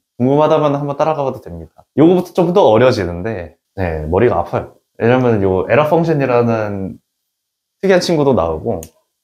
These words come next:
에러 펑션은 뭐 요렇게 정의가 되어 있고, 요 Z는 또 여기 요렇게 되어 있고 뭐 한데, 그런 거는 다 계산할 때 필요한 내용이라서 문제 상황에 맞춰서 계산을 하면 됩니다. 문자를 좀 더 설명을 해주면은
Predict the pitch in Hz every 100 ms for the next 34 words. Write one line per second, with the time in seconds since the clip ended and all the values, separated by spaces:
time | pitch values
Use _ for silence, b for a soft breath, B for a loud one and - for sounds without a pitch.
0 | _ 104 120 131 127 127 120 120 98 95
1 | 110 110 113 101 104 98 90 87 82 -
2 | 90 90 87 90 85 - 98 - 110 104
3 | 104 95 90 _ _ _ 90 90 90 87
4 | - _ _ _ 101 98 101 104 - -
5 | 87 87 90 95 - 139 131 147 90 -
6 | _ _ _ _ _ - 151 156 147 135
7 | 127 117 143 170 147 143 143 139 104 98
8 | 95 90 120 98 - _ _ _ _ _
9 | - 113 147 156 190 202 156 95 - 113
10 | 95 123 95 104 113 123 98 87 85 _
11 | - 107 131 180 165 185 175 147 131 -
12 | 180 139 139 143 135 107 117 101 80